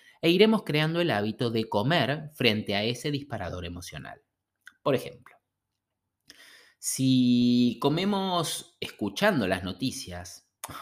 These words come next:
o más bien las malas noticias, con las que nos aborda la prensa diariamente,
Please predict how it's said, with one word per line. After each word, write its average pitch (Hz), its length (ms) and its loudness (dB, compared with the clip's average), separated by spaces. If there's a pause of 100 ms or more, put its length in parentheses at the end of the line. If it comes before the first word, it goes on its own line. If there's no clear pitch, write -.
o 101 120 -8
más 98 180 -4
bien 104 220 0
las 95 160 -8
malas 117 340 4
noticias, 92 720 -6 (360)
con 98 140 -2
las 98 120 -4
que 90 120 -8
nos 90 180 -10
aborda 98 440 2
la 85 160 -6
prensa 98 400 -4
diariamente, 95 880 -4